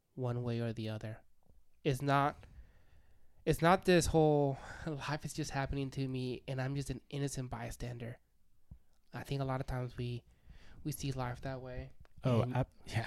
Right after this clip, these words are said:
Speaker 2: absolutely. I mean, a good, I don't know if it's a quote or if we have just, we made this up, but,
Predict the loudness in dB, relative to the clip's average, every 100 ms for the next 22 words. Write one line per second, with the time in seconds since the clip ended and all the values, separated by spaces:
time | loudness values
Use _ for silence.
0 | 0 -2 0 2 2 2 2 0 -2 -2
1 | -2 -2 -14 0 4 4 4 4 6 6
2 | 4 0 -2 2 4 2 0 -6 -2 2
3 | 2 4 2 0 -2 -4 -8 -4 -2 -2
4 | -4 -6 -10 -12 -14 -16 -4 -2 0 -2
5 | -2 0 0 0 -2 -2